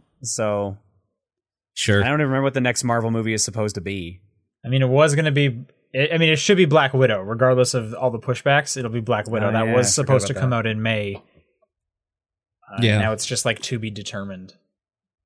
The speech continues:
Speaker 2: Yeah,
Speaker 1: Yeah,
Speaker 2: I
Speaker 1: I
Speaker 2: don't
Speaker 1: don't know.
Speaker 2: know.
Speaker 1: Probably that.
Speaker 2: Yeah, I'm not one to just go to the theater often either, really. So that makes that question harder just in general.
Speaker 3: Right,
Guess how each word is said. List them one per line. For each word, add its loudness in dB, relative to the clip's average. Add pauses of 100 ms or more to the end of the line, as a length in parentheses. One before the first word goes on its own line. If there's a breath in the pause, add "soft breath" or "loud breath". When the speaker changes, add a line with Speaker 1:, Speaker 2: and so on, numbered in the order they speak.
(2500)
Speaker 2:
Yeah, 4
Speaker 1:
Yeah, 0
Speaker 2:
I 4
Speaker 1:
I 4
Speaker 2:
don't 4
Speaker 1:
don't 6
know. 4
Speaker 2:
know. 0 (200)
Speaker 1:
Probably 0
that. 0 (1120)
Speaker 2:
Yeah, 4
I'm 4
not 4 (160)
one 6
to 4
just 0
go 4
to 4
the 2
theater 0
often -2
either, -2
really. 0
So 0 (600)
that 2
makes 0
that 0
question 2
harder 0
just -2
in -2
general. 0 (680)
Speaker 3:
Right, -14